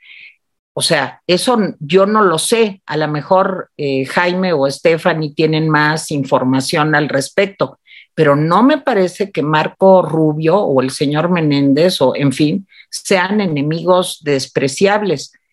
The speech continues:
Me parece que el presidente debería de actuar con cautela y que no tiene elementos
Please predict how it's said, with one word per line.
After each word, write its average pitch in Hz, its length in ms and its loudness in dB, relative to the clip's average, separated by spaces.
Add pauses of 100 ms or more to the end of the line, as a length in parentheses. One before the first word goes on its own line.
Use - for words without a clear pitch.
(100)
Me 147 140 0
parece 170 640 0
que 156 140 -2
el 143 160 -6
presidente 151 640 0
debería 156 440 2
de 175 100 2
actuar 160 600 0
con 131 400 0
cautela 151 800 0 (1080)
y 196 160 0
que 220 140 0
no 254 180 0
tiene 240 640 -2
elementos 180 1000 -2